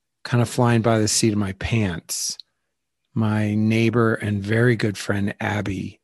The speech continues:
has a extremely successful podcast called Herself for Mothers.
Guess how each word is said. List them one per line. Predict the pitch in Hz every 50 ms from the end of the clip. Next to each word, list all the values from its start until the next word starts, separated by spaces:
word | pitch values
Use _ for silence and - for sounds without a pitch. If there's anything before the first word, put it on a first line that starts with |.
| _ _
has | _ - 107 101 107
a | 107 107 107 113 - -
extremely | - 101 - - - - - - - - 120 123 123 123 127 123 120 117 113 107 107 104 104 104 98 _ _
successful | - - - 127 113 - - - 117 110 - - - 107 95
podcast | - - 107 101 104 98 - - - 104 95 95 -
called | - - 113 104 101 107
Herself | - - - 110 101 - - - - 113 110 101 95 98 - - - - - _ _ _ _ _ _ _ _ _ _ _ _ _
for | - - - 110 107 104 101
Mothers. | 101 104 113 120 120 107 101 92 92 90 90 - - - -